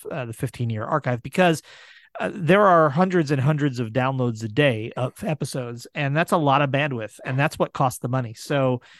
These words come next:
uh, it's not even so, I mean, there are many gigabytes worth of audio up there, but it's not even so much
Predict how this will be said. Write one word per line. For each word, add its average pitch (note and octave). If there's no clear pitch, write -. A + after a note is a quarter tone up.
uh, C3
it's C#3
not G3
even D#3+
so, C3+
I E3+
mean, C3
there A#2+
are G#2+
many A2+
gigabytes A#2
worth A#2
of A#2
audio C3
up A#2
there, B2
but C3
it's C3
not G#3+
even G3
so E3
much D#3